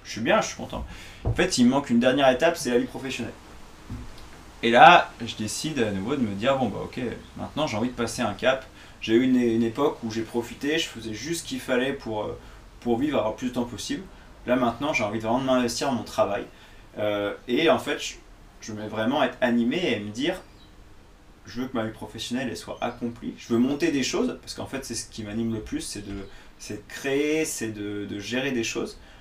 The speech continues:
Euh, j'adore l'humain. Il faut que j'aide les gens qui étaient comme moi avant, euh,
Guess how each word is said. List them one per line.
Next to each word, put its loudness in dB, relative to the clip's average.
Euh, -2
j'adore 2
l'humain. 2
Il 0
faut 4
que -4
j'aide 0
les 2
gens -6
qui -10
étaient -6
comme 4
moi 6
avant, -2
euh, -4